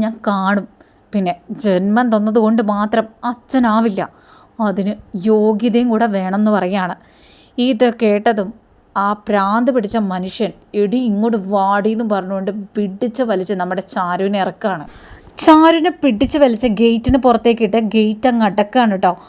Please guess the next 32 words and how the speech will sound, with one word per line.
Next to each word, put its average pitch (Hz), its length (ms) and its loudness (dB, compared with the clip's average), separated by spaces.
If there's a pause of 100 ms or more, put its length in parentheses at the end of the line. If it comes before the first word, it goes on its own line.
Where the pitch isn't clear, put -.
(400)
അപ്പോൾ 214 180 2
ഇതും 226 240 4
കണ്ടുകൊണ്ട് 240 400 4 (100)
അനിയത്തി 220 460 2
ഓടി 247 240 6
വരുന്നുണ്ട്. 226 440 4 (140)
"അച്ഛൻ 208 180 0
ഇങ്ങനെയൊക്കെ 226 360 2 (120)
ചെയ്യില്ലേ 233 480 2
അച്ഛാ?" 196 180 -2
രണ്ടാനമ്മയ്ക്കാണെങ്കിൽ 202 1080 -2
ഭയങ്കര 277 460 0
സന്തോഷമാവാണ് 294 720 2
ട്ടോ. 196 140 2 (360)
അപ്പോൾ - 180 -6
അനിയത്തി 196 300 0
പറയുന്നുണ്ട്, 226 500 2 (400)
"അച്ഛാ, 220 200 -2 (240)
ഇങ്ങനെയൊക്കെ 247 340 0
ചെയ്യില്ലേ 240 560 2
അച്ഛാ? - 180 -8
ചേച്ചി 240 440 -4
അച്ഛാ, 208 220 -4
ചേച്ചി 240 320 -2
പുറത്തച്ഛാ, 226 640 -2
ഒന്ന് 277 320 2
തുറക്കച്ഛാ, 233 440 -4
ഒന്ന് 285 320 0
തുറക്കച്ഛാ" 226 480 0
എന്നൊക്കെ 240 260 -4
ഒത്തിരി 302 400 -2
പറയുന്നുണ്ടെങ്കിലും 262 760 2